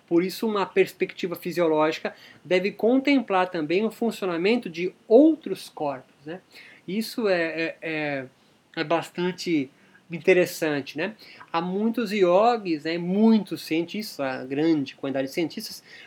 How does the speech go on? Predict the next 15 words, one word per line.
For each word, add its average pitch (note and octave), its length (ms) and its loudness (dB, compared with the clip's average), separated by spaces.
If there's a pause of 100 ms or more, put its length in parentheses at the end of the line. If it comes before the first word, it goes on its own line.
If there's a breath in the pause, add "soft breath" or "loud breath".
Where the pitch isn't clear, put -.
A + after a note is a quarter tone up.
(140 loud breath)
preocupada G#3 640 2
ali G3 120 0
nas G3 120 -2
repercussões G3+ 920 -2 (340 soft breath)
orgânicas, D#3+ 1040 4
né, G#3 240 -2 (240 soft breath)
empíricas, D#3+ 1040 0
materialistas, E3 1120 -2
né, F3+ 160 -4 (400 loud breath)
da, D#3+ 220 -6
da, D#3+ 140 -4
das D#3+ 240 -2
práticas F#3 500 4
do F#3+ 80 -4
yoga, D#3 480 4